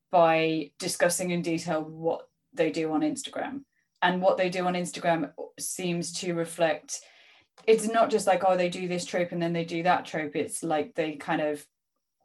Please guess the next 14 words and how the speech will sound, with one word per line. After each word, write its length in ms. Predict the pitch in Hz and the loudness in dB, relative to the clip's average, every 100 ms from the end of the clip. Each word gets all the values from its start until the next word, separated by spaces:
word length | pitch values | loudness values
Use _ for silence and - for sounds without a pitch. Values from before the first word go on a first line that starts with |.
| _ | _
they 180 | 190 190 | -4 0
misunderstand 800 | 185 175 180 175 165 175 165 160 | 2 2 2 0 0 0 0 0
things. 360 | 165 156 151 139 - - | -2 -2 -4 -6 -14 -2
They 120 | 185 | 2
attribute 680 | 170 165 175 170 180 165 - | 2 2 -2 -2 -4 -6 -6
slogans 720 | - - - 196 170 165 165 | -12 -12 -4 2 2 2 -2
to 120 | - 175 | -4 -2
the 120 | 165 | 0
wrong 260 | 165 165 | 0 0
people. 600 | 151 175 147 170 160 151 - - _ | -2 -6 -4 -4 -4 -6 -10 -20 _
They, 720 | - 180 170 170 165 156 - _ | 2 2 2 0 -2 -6 -10 _
their 240 | - 175 170 | 4 4 6
emotions 580 | 170 170 165 175 175 | 4 2 0 -4 -2
are 480 | 170 160 156 156 - | -2 0 0 0 -2